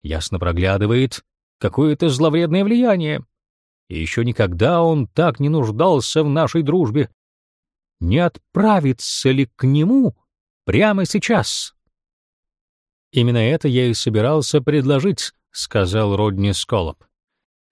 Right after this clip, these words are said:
Двадцать минут спустя они уже были в студии Ланселота, и Сколоп красноречивым взглядом обратил внимание своего спутника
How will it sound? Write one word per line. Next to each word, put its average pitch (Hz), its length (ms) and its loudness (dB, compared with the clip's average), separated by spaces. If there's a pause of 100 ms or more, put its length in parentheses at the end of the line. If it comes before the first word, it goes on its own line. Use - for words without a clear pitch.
(200)
Двадцать 214 480 0
минут 202 280 0
спустя 185 500 -2
они 165 160 2
уже 151 220 0
были 139 200 -2
в 117 80 -4
студии 131 480 -2
Ланселота, 123 840 -2 (460)
и 87 140 -2
Сколоп 90 640 -4 (380)
красноречивым 117 1000 -2
взглядом 110 640 -2
обратил 113 480 -2
внимание 101 680 0
своего 85 500 -2
спутника 147 720 -2